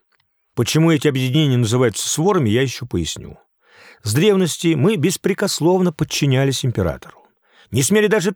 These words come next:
пискнуть и считали высшей добродетелью так называемую моральную чистоту. И вдруг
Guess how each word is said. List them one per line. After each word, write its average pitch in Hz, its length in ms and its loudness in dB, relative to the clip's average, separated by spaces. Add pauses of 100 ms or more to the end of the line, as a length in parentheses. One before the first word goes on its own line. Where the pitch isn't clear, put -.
(120)
пискнуть 123 560 -2
и 117 40 2
считали 156 440 -2
высшей 165 460 -2
добродетелью 143 840 -2 (260)
так 123 160 -2
называемую 135 600 2
моральную 127 680 0
чистоту. - 680 -12 (760)
И 240 120 2
вдруг 214 480 2